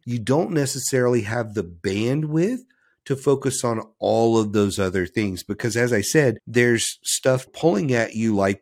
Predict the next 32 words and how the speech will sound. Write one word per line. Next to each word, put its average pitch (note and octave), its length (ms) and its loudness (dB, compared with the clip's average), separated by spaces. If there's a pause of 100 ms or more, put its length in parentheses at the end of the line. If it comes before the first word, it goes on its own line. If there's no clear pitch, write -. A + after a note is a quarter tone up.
sizing F#2+ 460 -4
out G#2 100 2
of A2+ 60 2
your B2+ 120 0
nakes, C#3 460 -2
like F#2 300 -6
your G#2+ 80 -2
recruiting B2 580 0
and C3+ 80 -4
training, C3 680 2
like A2 240 0
the A#2+ 260 6
teaming D#3+ 420 0
strategy G2+ 600 0
and G2+ 100 -10
compliance. C#3 480 -6
There's A2+ 240 -2
all F#3 260 0
these A#3 240 -4
things C#3+ 280 -8
pulling E3+ 400 -4
at F#2 160 -4
you. F#2 160 -10 (160)
So D3+ 320 0
if F#3 180 -4
you A#3 120 -2
have F3+ 280 -4 (140)
all G3 360 0
of C3+ 220 -6
those C#3+ 480 2
in B2 240 -4
place, C3+ 720 -4